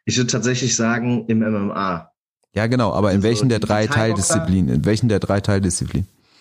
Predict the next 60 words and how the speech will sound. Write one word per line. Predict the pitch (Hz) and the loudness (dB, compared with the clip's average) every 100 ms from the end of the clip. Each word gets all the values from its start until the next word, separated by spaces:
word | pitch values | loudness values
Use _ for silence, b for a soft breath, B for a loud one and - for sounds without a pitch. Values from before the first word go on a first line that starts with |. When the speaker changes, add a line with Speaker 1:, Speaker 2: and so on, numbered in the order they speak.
| b b b | b b b
Speaker 1:
Boah, | 143 143 | -2 0
ich | 151 | 0
würd | 139 | 0
sagen, | 180 190 | 0 2
wenn | 180 | 2
du | 156 | 2
so | 143 | 0
die | 139 135 | 0 -2
puren | - 202 220 175 | -2 0 2 0
Thai-Boxer | 160 180 208 208 208 | 0 0 0 -2 -2
nimmst, | 196 220 226 | 0 2 0
also | 143 143 | -2 -2
wenn | 147 | -2
du | 147 | -2
einen | 139 | -2
Thai-Box-Kurs | 165 180 - - 170 113 | 0 0 -2 -4 -4 -2
Speaker 2:
<laughs> | |
Speaker 1:
gehst | 165 175 175 - | 0 0 0 0
und | 143 | 0
dann | 139 | 2
hast | 143 170 | 2 0
du | 143 | 0
da | 139 | 0
die | 131 | 0
puren | 127 165 147 | -2 -2 0
Thai-Boxer, | 135 151 160 160 160 | 0 0 -2 -2 -2
die | 139 | -2
Thai-Box-Wettkämpfer | 123 143 139 135 139 139 165 170 165 156 | 0 0 0 0 -2 -2 -2 0 2 2
und | 139 | 2
dann | 131 | 0
hast | 143 143 | -2 -2
du | |
da | 131 | -2
die | 127 131 | 0 0
M-M-A-Fuzis | 127 123 127 143 160 - - - 147 - 143 - | 0 0 0 0 0 -2 -10 -10 -6 -2 -2 0
nebenher | 135 143 131 131 139 | 2 2 2 2 0
rumhüpfen, | 139 135 151 - - 160 147 | 0 0 -2 -4 -4 -2 -2
dann | 123 123 | -2 0
sind | 139 | 2
auf | 123 139 | 2 2
jeden | 135 | 2
Fall | 135 | 0
die | 120 | 0
M-M-A-Fuzis | 117 117 107 120 - 135 - 113 | 2 2 0 -2 -2 -6 -4 -4
die | - | 0
mit | 127 117 | 0 2
dem | 107 | 0
größten | 110 113 - - | 0 -2 -2 -4
Ego. | 101 87 85 | -2 0 0
Speaker 2:
Okay. | 98 98 95 | 2 2 0
Speaker 1:
Also | 104 | 2
die | 110 | 0
puren | 107 151 139 120 | 2 2 2 2
Thai-Boxer | 123 131 135 131 131 | 2 0 0 -2 -2
würde | 127 | -2
ich | 113 | -2
da | 123 113 | -2 -2
auf | |
jeden | 123 127 | -2 -4
Fall, | 120 123 117 | -2 -2 -2